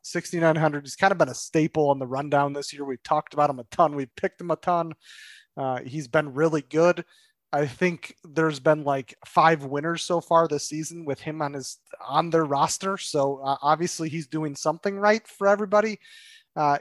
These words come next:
he's averaging twenty-six point eight points per game. He's a little bit more expensive than what we're used to seeing at. We're used to seeing him at the sixty-three hundred, sixty-five hundred. Uh, but he is tied with Chase Brown from Illinois and only point seven back from Mohamed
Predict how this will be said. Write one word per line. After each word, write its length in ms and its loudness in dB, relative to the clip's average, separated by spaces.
he's 260 -2
averaging 480 2
twenty-six 640 -2
point 200 -2
eight 220 -2
points 300 -4
per 160 -12
game. 500 0
He's 160 -6
a 60 0
little 180 0
bit 140 -2
more 160 0
expensive 460 -4
than 120 -4
what 160 -10
we're 100 -14
used 360 -10
to 60 -14
seeing 280 -8
at. 240 -2
We're 100 -10
used 220 -12
to 60 -12
seeing 180 -10
him 100 -6
at 120 -6
the 80 -12
sixty-three 680 -8
hundred, 380 -6
sixty-five 560 -6
hundred. 280 -10
Uh, 180 4
but 160 0
he 220 0
is 140 0
tied 340 2
with 120 -6
Chase 340 -4
Brown 600 -6
from 180 -10
Illinois 680 -6
and 180 -4
only 280 -2
point 400 -2
seven 400 2
back 320 0
from 160 -14
Mohamed 500 -4